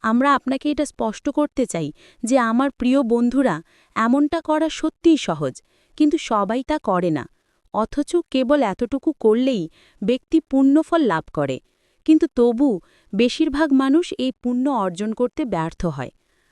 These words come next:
আর আপনাকে যা করতে হবে, তা হলো এমন কাজ থেকে পিছিয়ে হটা যাবে না। দ্বিতীয় গুরুত্বপূর্ণ কথা, যদি কখনো আপনার সামনে কোনো সাপ, বিচ্ছু বা অন্য কোনো জীবজন্তু দেখা যায়,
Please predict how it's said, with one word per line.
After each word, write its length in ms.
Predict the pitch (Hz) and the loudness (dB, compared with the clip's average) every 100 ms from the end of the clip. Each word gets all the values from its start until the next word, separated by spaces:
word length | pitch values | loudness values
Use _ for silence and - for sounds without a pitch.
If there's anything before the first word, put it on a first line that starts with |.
| _ | _
আর 140 | 202 208 | -2 0
আপনাকে 420 | 165 - 214 262 | 0 -2 -6 -4
যা 140 | 233 262 | -2 -2
করতে 320 | - 233 - | -2 -4 -2
হবে, 280 | 277 277 185 - _ _ - | -4 -2 -4 -6 _ _ -4
তা 100 | 262 | -2
হলো 220 | 269 294 294 | 0 2 2
এমন 280 | 233 240 277 - | 0 -2 -2 -2
কাজ 240 | 202 196 - | -4 -4 -6
থেকে 280 | 294 - 175 - _ _ - | -6 -4 -6 -10 _ _ 0
পিছিয়ে 360 | 285 - 339 294 | 0 2 2 2
হটা 260 | 190 170 | 0 0
যাবে 260 | 156 143 143 | 0 0 0
না। 120 | 139 - _ _ _ _ - | 0 -4 _ _ _ _ -4
দ্বিতীয় 360 | 220 277 330 349 | 0 2 2 2
গুরুত্বপূর্ণ 600 | 294 285 - 285 277 269 269 | 2 0 -2 0 2 2 2
কথা, 300 | 240 - 320 - _ _ - | -2 -2 -6 -6 _ _ -4
যদি 240 | 247 277 - | 0 0 0
কখনো 380 | 226 - 302 320 | -2 2 4 4
আপনার 360 | 233 240 254 | 2 -2 -6
সামনে 420 | - 214 175 214 190 165 _ _ - | -4 -4 -4 -4 -6 -8 _ _ -2
কোনো 180 | 277 302 - | 4 4 2
সাপ, 360 | - 233 233 - - _ _ - | -2 -2 -2 -6 -20 _ _ -8
বিচ্ছু 500 | 220 262 - - 262 240 - _ _ | -2 -2 -4 -4 -4 -4 -8 _ _
বা 100 | 285 | 2
অন্য 260 | 311 285 277 311 | 4 4 4 4
কোনো 220 | 330 330 | 4 4
জীবজন্তু 560 | 233 220 180 247 262 294 | 2 -2 -4 -2 0 0
দেখা 260 | 285 269 269 | 0 0 -2
যায়, 200 | 196 160 | -2 -4